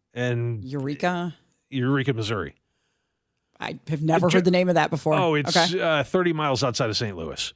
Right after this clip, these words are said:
Speaker 2: Oh, okay. I, I knew that. I, I knew that there was a thing outside of Saint Louis. I didn't know Eureka was the town.
Speaker 1: Yeah. Uh, uh, yeah, the, the Six Flags, uh, and, and it's, it's okay, but again, it's much smaller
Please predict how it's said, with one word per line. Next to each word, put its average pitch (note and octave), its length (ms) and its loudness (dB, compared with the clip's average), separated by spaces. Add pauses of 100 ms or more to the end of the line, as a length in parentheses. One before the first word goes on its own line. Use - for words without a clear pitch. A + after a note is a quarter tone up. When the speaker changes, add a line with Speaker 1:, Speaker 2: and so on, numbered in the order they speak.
(120)
Speaker 2:
Oh, C3 340 2
okay. C#3+ 300 -2
I, G3+ 220 0
I G#3 100 4
knew G#3 200 6
that. D3+ 340 4
I, E3 160 0
I F3+ 120 4
knew F#3 200 2
that F#3 120 2
there E3+ 120 6
was E3 140 2
a D3+ 60 2
thing D3+ 240 0
outside C#3+ 280 0
of C3+ 60 -4
Saint - 140 -4
Louis. D3 200 -2
I C#3 40 2
didn't C#3+ 140 0
know D3+ 60 0
Eureka D#3 360 -2
was D#3+ 120 -4
the D3 100 -8
town. C#3+ 320 -6
Speaker 1:
Yeah. G#2+ 220 -2 (440)
Uh, A2+ 640 0 (140)
uh, B2+ 60 -2
yeah, A#2+ 240 0
the, C3 180 -2
the A#2+ 200 -2
Six - 240 -2
Flags, A#2 720 -2
uh, A#2+ 40 -4 (360)
and, F#3 440 -2
and F#3+ 300 -2
it's, - 340 -4 (140)
it's - 240 -2
okay, G2 600 -2
but C#3+ 200 -2
again, C3 180 0
it's G#2 140 -6
much C#3 440 0
smaller F#2 540 -4